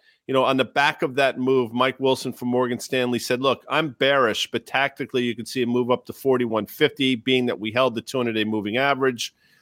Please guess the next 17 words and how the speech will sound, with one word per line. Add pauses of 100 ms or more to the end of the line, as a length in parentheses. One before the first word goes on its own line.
(260)
I
think
we
got
up
to
forty
eighty
or
thereabouts,
but
here
we
are
now,
obviously (160)
below.